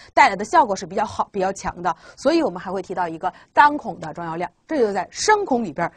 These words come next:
它和我们前孔爆破一个明显的区分点。哎，这个大家要注意，好吧？两个啊，一个是超钻深度，一个是单孔的装药量，其他的我们是一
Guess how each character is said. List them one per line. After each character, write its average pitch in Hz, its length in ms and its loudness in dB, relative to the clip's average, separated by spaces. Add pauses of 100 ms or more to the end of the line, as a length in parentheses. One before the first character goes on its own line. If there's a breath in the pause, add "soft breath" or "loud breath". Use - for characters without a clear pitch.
(140 soft breath)
它 349 240 8
和 254 160 2
我 233 140 2
们 170 180 -4
前 - 320 -2
孔 254 180 2
爆 180 140 2
破 165 180 -4 (200 soft breath)
一 180 120 -4
个 175 200 -4
明 156 200 -8
显 175 160 -8
的 143 80 -12
区 - 140 -16
分 156 140 -12
点。 151 200 -10 (960)
哎， 185 380 -2
这 190 100 -8
个 185 80 -10
大 160 80 -10
家 143 60 -12
要 139 140 -14
注 156 180 -14
意， 151 180 -14
好 - 100 -10
吧？ 208 220 8 (140)
两 160 240 -6
个 202 120 2
啊， 247 240 8 (260 loud breath)
一 185 120 -2
个 226 140 2
是 190 160 -2
超 277 180 2
钻 269 160 0
深 294 160 -2
度， 311 240 2
一 - 80 -16
个 160 100 -8
是 - 240 -14
单 214 200 -4
孔 151 180 -14
的 147 140 -12
装 165 120 -10
药 190 60 -4
量， 240 180 0 (140)
其 196 140 -8
他 185 160 -4
的 165 240 -4
我 - 100 -12
们 147 100 -14
是 - 220 -16
一 160 60 -20